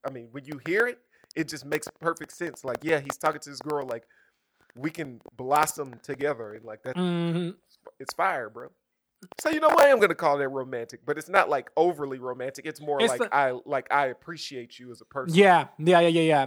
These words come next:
Speaker 2: It's not like, it's not like I'm, I don't know. It's not like he's, like, trying
Speaker 1: Yeah.
Speaker 2: to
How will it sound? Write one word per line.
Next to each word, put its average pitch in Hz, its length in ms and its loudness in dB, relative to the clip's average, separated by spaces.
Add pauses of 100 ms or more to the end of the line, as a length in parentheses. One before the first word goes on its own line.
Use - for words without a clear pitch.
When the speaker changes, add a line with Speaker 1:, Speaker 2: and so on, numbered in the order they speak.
(120)
Speaker 2:
It's 196 160 4
not 233 100 8
like, 214 180 6 (1160)
it's 156 140 -2
not 185 120 8
like 175 140 6
I'm, 175 320 2
I 170 80 -8
don't 160 140 -8
know. 147 180 -10
It's 160 100 -4
not 196 180 8
like 190 160 4
he's, 185 180 -2
like, 160 180 -2
trying 170 640 0
Speaker 1:
Yeah. 151 220 6
Speaker 2:
to 160 300 2